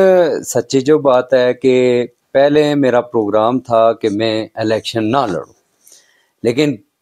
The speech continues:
ऐवाम उन्नास के मसाइल देखकर तो मैं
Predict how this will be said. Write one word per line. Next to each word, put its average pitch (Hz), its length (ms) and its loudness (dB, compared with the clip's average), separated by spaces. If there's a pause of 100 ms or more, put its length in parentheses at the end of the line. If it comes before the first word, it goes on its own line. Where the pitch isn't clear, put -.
(400)
ऐवाम 131 400 0
उन्नास 135 500 0
के 127 400 0
मसाइल 117 720 -2
देखकर 110 520 0
तो 110 160 -4
मैं 107 400 -2